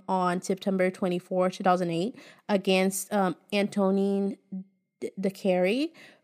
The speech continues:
who was the Canadian and North American Boxing Organization champion.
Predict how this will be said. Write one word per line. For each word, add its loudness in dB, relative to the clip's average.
who 4
was 4
the -2
Canadian 2
and 0
North 0
American 0
Boxing 0
Organization 0
champion. -6